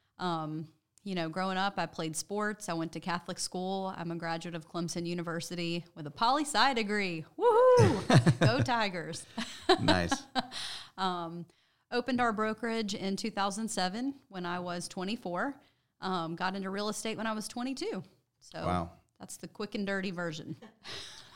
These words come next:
Speaker 2: Very cool and very, very impressive. Right before the downturn of the economy, I noticed, huh?
Speaker 1: Yes, I, p-, timing was impeccable.
Speaker 2: Crazy. Well, what do you think? I'm, I wanna start by, um, asking you a question that would hopefully, uh,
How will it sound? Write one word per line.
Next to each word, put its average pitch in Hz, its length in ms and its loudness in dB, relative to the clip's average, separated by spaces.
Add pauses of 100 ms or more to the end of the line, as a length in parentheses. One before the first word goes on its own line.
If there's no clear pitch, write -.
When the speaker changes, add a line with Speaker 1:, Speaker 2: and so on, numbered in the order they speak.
(440)
Speaker 2:
Very 117 260 8
cool 117 240 6
and 92 100 4
very, 110 260 6
very 113 360 6
impressive. 90 640 0
Right 165 160 4
before 165 240 0
the 135 80 0
downturn 127 480 2
of 85 80 -2
the 98 100 0
economy, 104 380 0
I 80 60 -6
noticed, 80 340 -6
huh? 92 140 -2
Speaker 1:
Yes, 226 520 -2
I, 165 220 -4 (140)
p-, - 80 -8 (120)
timing 208 360 -2
was 190 160 -4
impeccable. 180 600 -6 (880)
Speaker 2:
Crazy. 95 440 0 (500)
Well, 151 320 10
what 143 140 10
do 254 40 8
you 240 120 4
think? 151 400 4 (120)
I'm, 147 120 8
I - 120 4
wanna 170 140 8
start 156 260 6
by, 110 300 8 (680)
um, 101 460 4 (100)
asking 123 220 6
you 113 40 8
a - 20 8
question 117 360 6
that 104 200 4
would 101 140 0
hopefully, 101 760 4
uh, - 200 -2